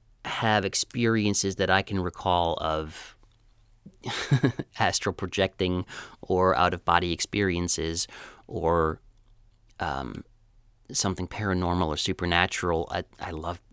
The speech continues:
asking people about that and to share their stories, but I, I've never had the opportunity to really, um, go out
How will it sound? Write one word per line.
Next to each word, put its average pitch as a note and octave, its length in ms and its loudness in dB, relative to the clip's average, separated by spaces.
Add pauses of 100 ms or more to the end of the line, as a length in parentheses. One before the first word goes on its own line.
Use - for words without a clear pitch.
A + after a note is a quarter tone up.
asking F2 340 -6
people D#2+ 220 -8
about D#2 240 0
that E2+ 140 -4
and E2 80 -8
to E2 60 -8
share D#2+ 240 -2
their D#2 140 -4
stories, F2+ 400 -2
but - 240 -4
I, F2 160 -4 (100)
I've F#2 380 -6
never F#2 440 0
had F2 280 2
the E2+ 120 -2
opportunity F2+ 680 0
to - 160 -6
really, E2 460 -4 (480)
um, D#2 400 -2 (1300)
go D#2+ 360 2
out F2+ 360 -2